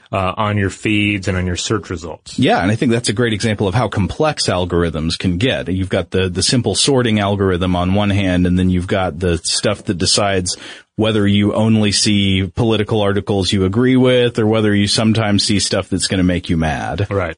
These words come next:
Speaker 2: So when you're designing algorithms in, in a computer science, uh, arena, or really to solve any problem, but w-, we're, we're mostly gonna be talking about computer programs, you compare how much time it takes to solve a problem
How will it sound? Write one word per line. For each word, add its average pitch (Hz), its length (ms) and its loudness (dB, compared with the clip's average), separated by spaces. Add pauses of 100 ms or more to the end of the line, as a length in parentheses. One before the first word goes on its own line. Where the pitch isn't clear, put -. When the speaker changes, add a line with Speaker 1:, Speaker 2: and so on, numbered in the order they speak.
Speaker 2:
So 160 180 0
when 151 180 4
you're 151 100 2
designing 190 440 2
algorithms 101 800 2
in, 92 240 2
in 95 180 -2
a 85 80 -2
computer 98 480 -2
science, 85 640 -2
uh, 76 400 -4
arena, 87 460 0
or 131 80 4
really 143 280 4
to 101 80 0
solve 95 300 0
any 90 140 0
problem, 78 420 -6
but 85 200 -2
w-, 87 160 -4
we're, 95 180 0
we're 98 200 -2
mostly 95 360 2
gonna 82 140 0
be 82 80 0
talking 87 320 -2
about 80 180 -2
computer 87 460 -2
programs, 78 600 -4 (840)
you 131 160 0
compare 190 640 2
how 139 400 0
much 131 420 2
time 104 480 0
it 69 140 -2
takes - 400 -2
to 92 120 -2
solve 113 520 0
a 87 80 -2
problem 80 800 -2